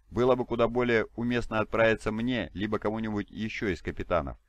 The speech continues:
Вы слишком ценны, чтобы рисковать вашей жизнью без лишней необходимости». Его остановил яростный взгляд Астеляна. «Вот уже три года прошло с того дня, когда я ощущал землю под ногами», прорычал магистр.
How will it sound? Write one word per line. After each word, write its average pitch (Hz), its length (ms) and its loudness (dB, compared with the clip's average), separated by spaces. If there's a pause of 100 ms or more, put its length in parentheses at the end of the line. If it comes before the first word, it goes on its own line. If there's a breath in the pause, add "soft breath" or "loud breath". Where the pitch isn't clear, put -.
(220)
Вы 110 180 -2
слишком 123 440 -4
ценны, 95 380 -4
чтобы 101 260 -2
рисковать 104 400 2
вашей 95 300 0
жизнью 87 340 -6
без 85 160 -8
лишней 95 320 -6
необходимости». 92 800 -4 (580)
Его 98 260 0
остановил 107 440 -2
яростный 92 440 2
взгляд 87 300 0
Астеляна. 82 540 -4 (460)
«Вот 110 240 0
уже 127 180 2
три 127 200 0
года 120 340 4
прошло 98 460 -2
с - 60 -8
того 107 220 2
дня, 113 380 2 (340)
когда 104 300 4
я 110 100 6
ощущал 107 460 2
землю 104 320 2
под 101 180 2
ногами», 98 460 2
прорычал 87 560 0
магистр. 87 480 -6